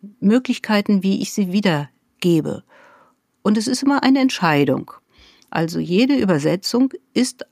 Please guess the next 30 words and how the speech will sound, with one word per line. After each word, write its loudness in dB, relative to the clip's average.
eine -2
Entscheidung, -2
eine -2
Interpretation -2
dessen, 2
äh, 2
wie 0
ich -2
mir 0
die -6
sprechende -2
Person 0
vorstelle. 0
Und 0
wenn 4
ich 2
jetzt -2
den 2
autoritären 0
Paulus 2
hab, -2
du 4
hast 2
schon 0
gesagt, 0
der -4
erhobene 0
Zeigefinger, 2
und -8
dann 0